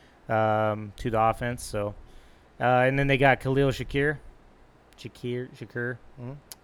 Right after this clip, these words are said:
Speaker 1: Um, so, yeah, I think they did, they did well. They got a guy, they needed a corner. Uh, they went and got him, a guy that, you know, kind of, um,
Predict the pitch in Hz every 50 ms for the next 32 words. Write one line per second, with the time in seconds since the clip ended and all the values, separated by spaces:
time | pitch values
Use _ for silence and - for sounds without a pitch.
0 | - - 113 104 107 107 107 104 110 104 - - 120 107 107 107 107 - - -
1 | - - - - - - _ - - - _ _ _ - - - - 180 196 185
2 | 139 110 120 135 135 156 151 131 - 156 151 143 156 156 147 139 127 147 147 160
3 | 160 135 127 135 131 131 135 143 131 - - 127 117 123 127 127 117 123 127 123
4 | 123 127 127 123 113 123 123 127 131 131 127 123 113 - - 123 120 123 120 123
5 | 123 123 - _ _ _ _ _ - - 123 110 110 107 110 110 110 110 120 120
6 | 123 113 123 117 117 117 117 117 120 123 - - - - - - - - - -
7 | - - - 120 104 113 113 110 110 110 110 107 110 117 117 113 107 107 107 120
8 | 135 131 - 135 131 123 117 107 107 120 113 113 113 113 113 113 113 110 110 107